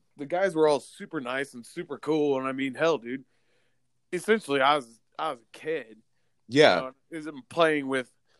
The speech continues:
Speaker 1: you know, at the time for me, it was like Casualties, Unseen, Lower Class Brats, like the trifecta of like, "This is my punk rock. I love this shit."
Speaker 2: Yeah.
Speaker 1: So I have a really bad habit of seizing up around people that I like their music.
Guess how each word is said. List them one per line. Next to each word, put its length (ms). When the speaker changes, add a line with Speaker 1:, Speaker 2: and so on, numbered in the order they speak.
Speaker 1:
you 120
know, 120
at 100
the 80
time 460
for 100
me, 300
it 120
was 200
like 200
Casualties, 880
Unseen, 600
Lower 260
Class 320
Brats, 500
like 160
the 80
trifecta 920
of 320
like, 260
"This 220
is 120
my 180
punk 300
rock. 300
I 60
love 280
this 180
shit." 440
Speaker 2:
Yeah. 300
Speaker 1:
So 340
I 120
have 120
a 60
really 260
bad 300
habit 340
of 60
seizing 380
up 220
around 300
people 440
that 180
I 80
like 240
their 140
music. 420